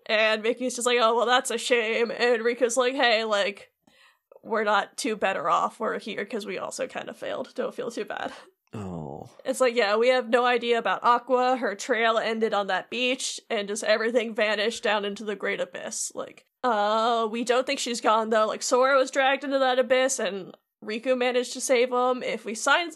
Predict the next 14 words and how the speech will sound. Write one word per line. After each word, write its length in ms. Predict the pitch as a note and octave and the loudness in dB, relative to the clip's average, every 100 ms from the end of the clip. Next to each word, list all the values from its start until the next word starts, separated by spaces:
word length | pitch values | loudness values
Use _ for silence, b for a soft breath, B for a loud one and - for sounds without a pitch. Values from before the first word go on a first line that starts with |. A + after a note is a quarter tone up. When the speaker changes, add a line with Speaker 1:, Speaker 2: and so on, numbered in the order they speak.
| - | -2
Speaker 1:
find 240 | D4 E4+ | 0 2
someone 280 | E4 C#4+ C4+ | 0 2 0
close 260 | C4+ A#3 A3+ | 0 -2 -2
to 100 | - | 2
Aqua, 580 | C4+ D4 C4+ B3 C#4 - b b b - | 4 4 2 2 0 -6 b b b -6
they 160 | A3+ | -4
could 340 | A#3+ C4+ B3 - | 2 4 2 0
make 240 | A3+ A#3 | -4 -2
the 120 | A#3 | -2
dive 500 | A3 G3 G#3+ A3+ B3+ - | 0 2 2 2 2 2
and 240 | A#3+ A#3+ | -2 0
maybe 240 | B3 B3+ D4+ | -2 -4 -6
reach 260 | F4+ G4 | -8 -6
her." 280 | A3 - A#3+ | -4 -4 -8